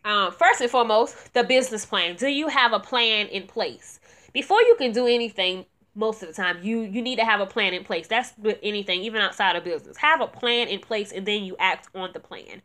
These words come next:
And a business plan, it includes, it, it pretty much lays out or maps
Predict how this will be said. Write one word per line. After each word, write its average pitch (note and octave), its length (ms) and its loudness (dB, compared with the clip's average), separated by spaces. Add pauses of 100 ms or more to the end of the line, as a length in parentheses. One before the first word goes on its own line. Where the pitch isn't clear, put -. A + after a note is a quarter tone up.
(420)
And A#3 140 0
a A3 80 2
business D4 420 -2
plan, B3+ 460 -2 (320)
it F4+ 140 -2
includes, C#4+ 760 -4 (280)
it, C4 220 -6 (120)
it - 160 -8
pretty F4 180 -2
much - 500 2 (800)
lays C4+ 520 -4
out C4 180 4
or G3 140 2
maps B3 360 2